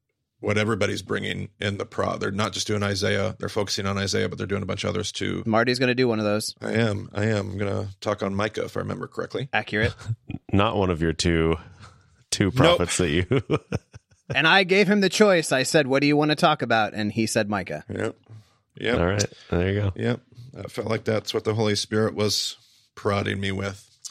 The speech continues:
Speaker 1: So who would be I to kick against the goads?
Speaker 2: Mm.
Speaker 3: Well, we'll figure out the right, uh, sermon to link, and we'll link
Speaker 1: Okay.
Speaker 3: whatever,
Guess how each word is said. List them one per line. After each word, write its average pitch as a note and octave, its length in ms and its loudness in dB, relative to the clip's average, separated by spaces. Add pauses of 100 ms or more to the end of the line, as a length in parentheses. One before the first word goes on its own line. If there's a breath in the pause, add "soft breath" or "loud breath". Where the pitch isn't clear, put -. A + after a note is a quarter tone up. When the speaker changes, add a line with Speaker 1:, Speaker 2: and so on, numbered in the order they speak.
(460 loud breath)
Speaker 1:
So B2 220 4
who C#3 220 4
would F3+ 160 4
be F3+ 160 4
I C#3 240 4
to A2+ 100 0
kick - 240 0
against D3 380 0
the D#3 80 2
goads? A2+ 680 2
Speaker 2:
Mm. G#2 380 -6
Speaker 3:
Well, G#2+ 240 2
we'll A#2 160 2
figure B2+ 300 0
out A2 120 2
the G2 100 2
right, F#2 380 2
uh, E2 440 2
sermon E2+ 320 2
to - 120 -4
link, C2 240 -2
and D#2 120 0
we'll G1+ 360 -2
link C#3+ 200 0
Speaker 1:
Okay. C#3 80 2
Speaker 3:
whatever, B1 400 -2